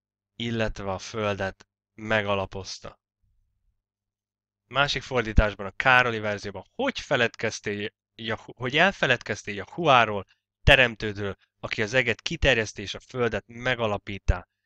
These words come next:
és hogy fél szüntelen minden napon nyomorgatódnak haragjától, aki igyekszik elveszteni. Ö,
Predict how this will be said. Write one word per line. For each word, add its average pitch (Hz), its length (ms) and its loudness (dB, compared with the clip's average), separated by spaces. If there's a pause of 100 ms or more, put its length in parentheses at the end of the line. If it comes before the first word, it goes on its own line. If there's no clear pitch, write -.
(220)
és 110 140 -10
hogy - 220 -16
fél 131 260 4
szüntelen 113 640 -4
minden 113 400 -4
napon 104 460 -6 (500)
nyomorgatódnak 101 880 -10
haragjától, 98 800 -4 (280)
aki - 280 -10
igyekszik 131 680 -2
elveszteni. 98 720 -6 (600)
Ö, 104 460 -2